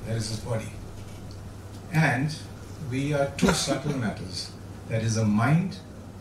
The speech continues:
and the intellect. And what is it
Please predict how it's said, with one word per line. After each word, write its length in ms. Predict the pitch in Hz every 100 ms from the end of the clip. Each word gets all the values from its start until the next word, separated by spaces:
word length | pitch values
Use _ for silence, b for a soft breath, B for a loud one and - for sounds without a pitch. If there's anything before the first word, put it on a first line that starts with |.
| -
and 220 | 120 113
the 100 | 113 -
intellect. 580 | 139 - - - - - - - - - - - - - - - - -
And 340 | 151 156 170 - - - 110
what 220 | 123 185
is 180 | 226 180
it 300 | 185 - -